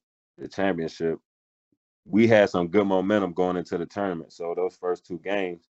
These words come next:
Iowa was the second game, we was extremely confident. We really, really was like, "Look, we in New York. We used to being in New York.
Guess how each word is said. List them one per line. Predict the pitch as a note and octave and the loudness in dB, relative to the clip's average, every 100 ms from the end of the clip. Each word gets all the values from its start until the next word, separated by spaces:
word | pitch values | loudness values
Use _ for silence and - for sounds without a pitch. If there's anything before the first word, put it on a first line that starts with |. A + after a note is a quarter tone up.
| _ _ _ _ _ D#2 | _ _ _ _ _ -2
Iowa | F2+ F2+ E2+ | 0 0 -2
was | E2 D#2 | -6 -10
the | |
second | - G2 F#2+ | -8 -8 -8
game, | E2+ E2 | -10 -8
we | F2+ | -6
was | F#2 D#2+ | -6 -8
extremely | D#2+ - G2+ F#2+ F2 | -12 -4 0 0 -2
confident. | F#2+ F#2+ E2+ D#2+ D#2 A1+ | 0 0 0 -4 -8 -8
We | E2+ | -6
really, | F2 F2+ E2+ | -2 0 0
really | F2 E2+ | 0 -2
was | D#2+ D#2 | -4 -4
like, | D#2 E2 | -4 0
"Look, | F#2+ - _ _ _ _ _ - | 2 0 _ _ _ _ _ -4
we | F#2 G2 | 2 4
in | F#2 | 4
New | F#2+ | 2
York. | F#2 G2+ G#2+ G#2+ _ _ | 6 6 6 4 _ _
We | F2+ | -10
used | F#2 G#2+ G#2+ | -4 -4 -4
to | G2 | -4
being | G#2 A2 G#2 | 0 0 0
in | G2+ | -2
New | G#2 | -2
York. | G#2 G#2+ G#2+ | 2 2 2